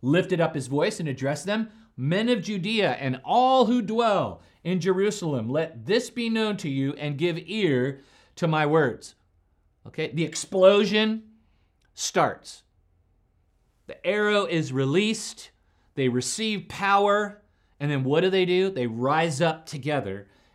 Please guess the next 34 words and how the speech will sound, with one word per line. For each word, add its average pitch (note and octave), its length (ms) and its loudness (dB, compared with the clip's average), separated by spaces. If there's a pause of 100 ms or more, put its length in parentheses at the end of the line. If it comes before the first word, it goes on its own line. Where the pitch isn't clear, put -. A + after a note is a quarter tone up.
(120)
as B2 300 0
one. A2 260 -6
But C3 220 -4
Peter D#3 380 -4
standing D3+ 460 -4
with C3+ 120 -6
the C3+ 80 -8
eleven. A#2+ 300 -4
And C#3+ 160 -6
let B3 100 -4
me E4 80 -10
just B3 200 -6
tell G3 140 -2
you, D3 140 -2
men, G2 340 -8 (680)
that C3 220 -8
that G#3+ 240 0
moment, F#3 500 0 (400)
that F#3+ 180 0
moment G3+ 500 2
in D4+ 120 -6
time F#3+ 360 -6
right F#3 220 -2
there G#3 160 -2
where C#3+ 140 -2
they C#3 120 -2
rose F#3 380 0
up B3+ 180 -4
together A3 460 -4
as A#3 180 -2
one, B3 200 0
just D#4+ 240 -8
twelve D4+ 280 0
guys, C4 460 -4